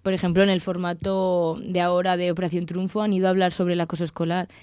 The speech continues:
¿Creéis que de verdad va a servir de algo o que se va a quedar ahí como hasta ahora?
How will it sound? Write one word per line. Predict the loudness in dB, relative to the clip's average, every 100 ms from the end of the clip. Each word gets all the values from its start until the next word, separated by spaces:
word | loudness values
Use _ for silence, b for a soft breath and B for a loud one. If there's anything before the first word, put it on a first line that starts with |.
| B
¿Creéis | 2 4 4 0
que | 0 2
de | 4
verdad | 2 2 2
va | 2
a |
servir | 2 0 0 0 0
de | 0
algo | -2 0 0 0
o | 0 -2
que | 0 -2
se | 2
va | 0
a |
quedar | 2 0 2
ahí | 2 2 0
como | -2 -2
hasta | -2 -2
ahora? | -4 -4 -8